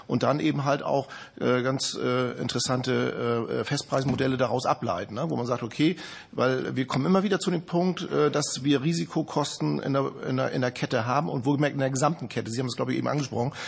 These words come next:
Sie sagten, okay, wir können nicht nur auf, äh, die Beziehung, äh, Milcherzeuger, Molkereien gucken, sondern wir müssen eben halt auch den Handel mit einbeziehen. Klang ja eben auch schon an, äh, mit den drei Parteienverträgen.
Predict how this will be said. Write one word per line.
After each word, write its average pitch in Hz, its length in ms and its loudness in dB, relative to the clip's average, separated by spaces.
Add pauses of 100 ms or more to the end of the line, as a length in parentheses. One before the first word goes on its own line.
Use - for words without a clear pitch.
(140)
Sie 120 100 -2
sagten, 127 240 2
okay, 135 260 0
wir 123 80 0
können 139 220 0
nicht 131 180 -2
nur 131 300 4
auf, 127 340 -2
äh, 120 360 2
die 120 120 -2
Beziehung, 127 540 0 (360)
äh, 117 340 2
Milcherzeuger, 127 560 0
Molkereien 120 440 0
gucken, 135 240 -4
sondern 123 240 0
wir 120 60 0
müssen 123 200 -2
eben 117 180 0
halt 127 140 0
auch 113 100 -2
den 117 160 -4
Handel 135 180 2
mit 151 120 2
einbeziehen. 139 580 0
Klang 131 220 0
ja 127 80 0
eben 135 180 0
auch 135 140 0
schon - 180 -4
an, 139 280 0
äh, 131 300 2
mit 123 140 0
den 123 100 -2
drei 117 160 2
Parteienverträgen. 139 760 -2